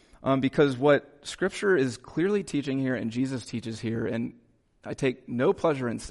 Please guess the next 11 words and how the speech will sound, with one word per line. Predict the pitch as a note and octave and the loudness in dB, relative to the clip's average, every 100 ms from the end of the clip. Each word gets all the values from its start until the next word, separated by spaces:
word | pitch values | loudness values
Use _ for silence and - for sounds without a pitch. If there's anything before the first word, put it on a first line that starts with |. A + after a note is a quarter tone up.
| - | -8
in | A#2 | -8
saying | - C#3 B2 A2+ | -4 -2 -2 -6
this, | A#2 B2+ | -14 -14
but | - A#2 - _ _ _ - | -4 -4 -4 _ _ _ -4
what | D3+ | 0
it's | F3+ - | 0 0
saying | F3 D3+ | -2 -2
is | A#2 | -4
hell | - A#2+ C3 | -2 0 2
is | B2 A2+ A2 | 0 -4 -8
serious | - A#2 B2+ F#3 A3+ A3+ - - | -10 -6 -4 -2 -4 -6 -14 -20